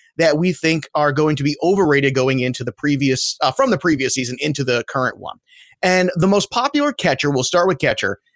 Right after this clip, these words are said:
on this list was Mitch Garver. Now, I was a Mitch Garner, Garver owner. I'm gonna make no bones about that. I got lucky.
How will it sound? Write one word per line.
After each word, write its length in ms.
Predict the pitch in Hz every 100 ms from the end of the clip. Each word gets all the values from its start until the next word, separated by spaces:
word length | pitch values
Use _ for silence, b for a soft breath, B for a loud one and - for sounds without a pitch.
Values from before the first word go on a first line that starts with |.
| _ -
on 140 | 165
this 160 | 165 135
list 180 | 139 139
was 140 | 139
Mitch 240 | 120 139 -
Garver. 400 | 117 107 92 - -
Now, 160 | 170 -
I 200 | 208 262
was 160 | 262
a 60 | 226
Mitch 220 | 214 214
Garner, 400 | 202 196 190 175 -
Garver 300 | 185 175 170
owner. 340 | 185 196 220 233 -
I'm 120 | 147
gonna 120 | 147
make 240 | 143 139
no 200 | 143 165
bones 280 | 175 180 180
about 320 | 147 160 170
that. 260 | 185 190 202 _ _ _ _ _ _ -
I 240 | 110 135
got 300 | 123 131 -
lucky. 420 | 120 131 - 104